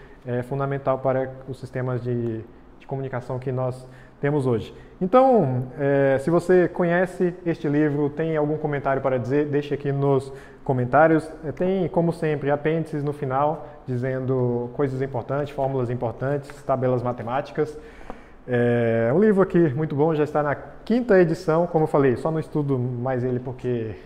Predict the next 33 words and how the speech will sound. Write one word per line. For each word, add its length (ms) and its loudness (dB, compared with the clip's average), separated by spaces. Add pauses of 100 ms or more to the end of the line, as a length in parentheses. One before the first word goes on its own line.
(160)
não 160 -2
tenho 680 -2
tempo 320 -6
suficiente 380 -8
para 180 4
isso, 320 2 (400)
mas 440 0 (440)
aqui 200 0
na 80 4
descrição 420 2
eu 60 2
vou 80 2
deixar 580 2
o 100 2
link 360 0
para 280 4
você 800 2 (340)
consultar 380 0
lá 100 4
na 140 -2
Amazon, 540 -2
ver 120 2
qual 140 0
que 80 -6
é 40 0
o 20 0
preço 500 0
e 80 -2
comprar, 720 -4
caso 260 2
seja 480 0
seu 220 0
interesse. 560 -2